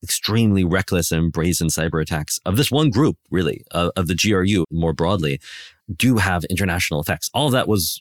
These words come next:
was right. You know, those warnings were correct. But then I think also now looking back after, you know, almost a year of this full-scale invasion,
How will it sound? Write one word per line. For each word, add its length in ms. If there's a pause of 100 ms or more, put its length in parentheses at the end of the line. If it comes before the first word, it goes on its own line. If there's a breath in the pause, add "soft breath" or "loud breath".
was 160
right. 300 (180)
You 80
know, 180
those 240
warnings 540
were 120
correct. 460 (560 loud breath)
But 140
then 300 (760)
I 80
think 220
also 400
now 200
looking 300
back 220 (100)
after, 480
you 100
know, 100
almost 400
a 60
year 280
of 160
this 340 (540 soft breath)
full-scale 500
invasion, 600